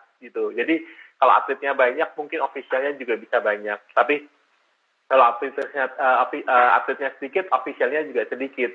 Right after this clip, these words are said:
Jadi, eh, kita tidak bisa membawa official yang cukup lengkap gitu. Misalnya, eh,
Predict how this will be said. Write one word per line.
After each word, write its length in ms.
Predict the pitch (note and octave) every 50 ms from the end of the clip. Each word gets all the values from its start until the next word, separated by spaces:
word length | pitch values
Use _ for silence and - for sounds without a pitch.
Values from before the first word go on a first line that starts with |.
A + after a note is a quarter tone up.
| -
Jadi, 360 | - A2 A2+ D#3 F#3 F#3 - - - _ _ _ _ _ - _ _ _ _ -
eh, 360 | C#3 C3+ C3+ C3 C3 C3 A#2+ - - - _ _ _ _ _ _ _ _ _ _ _ _ _ _ _ _ _ _ _ -
kita 140 | C#3+ - D#3+ D#3+ E3
tidak 240 | D3 D3 C#3 C#3 C#3
bisa 200 | B2 - C#3 C3+
membawa 560 | C3+ C3+ C3+ C3 C3 B2+ B2 B2+ B2+ B2+ B2 A#2+ - C3 C#3
official 640 | C#3 - D#3+ D3+ C#3+ - - D#3+ D3 C#3+ C#3+ D3 D3 C#3+
yang 320 | C#3 C3 B2+ C3 C3+ C3+ C3+ -
cukup 280 | - - - D#3 - - D3
lengkap 480 | C#3+ - D3 D3+ C3+ - - - -
gitu. 400 | A#2 G#2+ - _ A2+ G#2+ G2+ - A#2+
Misalnya, 600 | A#2 A2 - A2 G#2+ A2+ B2 C3 C3+ C3+ C3+ C3+ - - - - - - - -
eh, 320 | A#2+ A#2 A2+ A2+ A2+ A#2